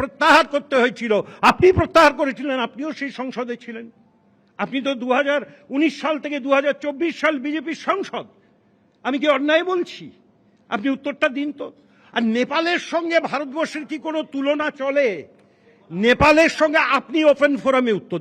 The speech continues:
দেবেন, আপনি যখন বলেছেন আমি কোনো কথা বলিনি। নেপালের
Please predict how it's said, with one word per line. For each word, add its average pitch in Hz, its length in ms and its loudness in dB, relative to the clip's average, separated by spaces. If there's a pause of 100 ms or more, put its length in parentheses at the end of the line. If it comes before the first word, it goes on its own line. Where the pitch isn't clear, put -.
দেবেন, 185 200 -4
আপনি 220 240 -6 (100)
যখন 226 220 -4
বলেছেন 226 440 -2
আমি 226 100 -6
কোনো 226 200 -2
কথা 226 260 -2
বলিনি। 226 440 -2 (1080)
নেপালের 254 560 6